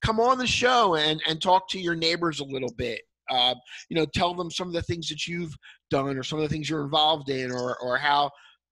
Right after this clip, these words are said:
you know, if you've, again, got a great story to tell, don't be hesitant about stopping me around the club, uh,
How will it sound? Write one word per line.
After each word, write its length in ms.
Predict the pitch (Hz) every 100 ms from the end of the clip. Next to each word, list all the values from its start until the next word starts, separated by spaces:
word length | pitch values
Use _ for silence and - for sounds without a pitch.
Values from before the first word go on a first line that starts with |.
| -
you 100 | 156
know, 180 | 139 123 _ -
if 120 | 135
you've, 120 | 147 -
again, 260 | 151 165 135
got 140 | 143
a 60 | 131
great 220 | 156 151
story 260 | - 170
to 60 | 156
tell, 200 | - 135
don't 180 | 247 262
be 120 | 349
hesitant 460 | 285 226 208 165 151
about 300 | 139 143 139 - -
stopping 540 | - - 170 175 175 147
me 160 | 139
around 320 | 139 143 143
the 80 | 135
club, 460 | - 147 143 135 113 123
uh, 320 | 120 117